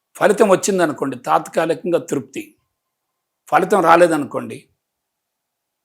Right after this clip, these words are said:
తీవ్రమైన అసంతృప్తి. తలనొప్పిగా ఉండి మెడిటేషన్ కూర్చున్నాడు ఒక ఆయన.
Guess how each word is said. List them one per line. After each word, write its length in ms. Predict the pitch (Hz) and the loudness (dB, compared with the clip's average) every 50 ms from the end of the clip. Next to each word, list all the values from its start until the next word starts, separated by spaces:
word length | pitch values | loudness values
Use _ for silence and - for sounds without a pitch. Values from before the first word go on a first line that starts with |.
| _ _ _ _ _ _ - | _ _ _ _ _ _ -4
తీవ్రమైన 460 | - 170 170 170 170 170 170 160 147 | -2 2 4 4 4 2 2 -2 -4
అసంతృప్తి. 760 | 131 131 - 143 123 110 - - 90 - _ - - _ _ _ _ _ _ _ _ _ _ _ _ _ _ _ _ _ _ _ _ _ - | -4 -6 -8 -10 -12 -14 -14 -18 -20 -20 _ -20 -20 _ _ _ _ _ _ _ _ _ _ _ _ _ _ _ _ _ _ _ _ _ -2
తలనొప్పిగా 540 | 151 156 165 180 185 170 180 - 185 170 160 | 0 2 2 2 0 0 -2 -2 0 0 2
ఉండి 160 | 160 175 180 | 2 0 -2
మెడిటేషన్ 500 | 175 156 143 135 156 156 143 - 143 139 | -4 -4 -6 -4 -4 -6 -6 -4 -6 -6
కూర్చున్నాడు 440 | 123 123 117 110 - 147 127 107 101 | -6 -6 -8 -10 -12 -14 -12 -12 -12
ఒక 140 | - - 110 | -10 -8 -8
ఆయన. 280 | 104 101 98 101 104 | -10 -10 -10 -16 -20